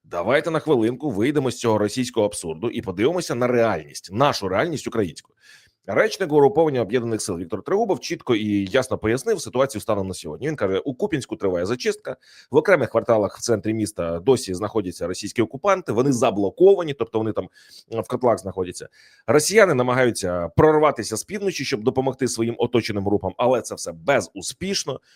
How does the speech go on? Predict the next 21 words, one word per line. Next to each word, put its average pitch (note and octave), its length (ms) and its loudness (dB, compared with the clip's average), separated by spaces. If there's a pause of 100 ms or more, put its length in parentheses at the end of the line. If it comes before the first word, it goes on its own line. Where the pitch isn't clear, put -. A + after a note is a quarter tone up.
(120)
Українські C3 440 0
захисники A2+ 480 -2
не G#2 120 -2
дають A2 320 0
їм F2+ 160 -10
навіть F#2+ 240 -4
там F2 140 -10
наблизитися. C3+ 640 0 (280)
Куп'янськ C3 540 2
під C#3 140 -2
контролем A#2+ 440 2
Збройних G2+ 340 -2
сил A#2+ 180 2
України, D#3+ 480 -2 (200)
які C#3+ 240 2
тримають C3 380 0
плацдарм A#2 380 2
на A2+ 80 -2
східному G#2 640 -2
березі G2+ 460 -2
Осколу. G2+ 540 0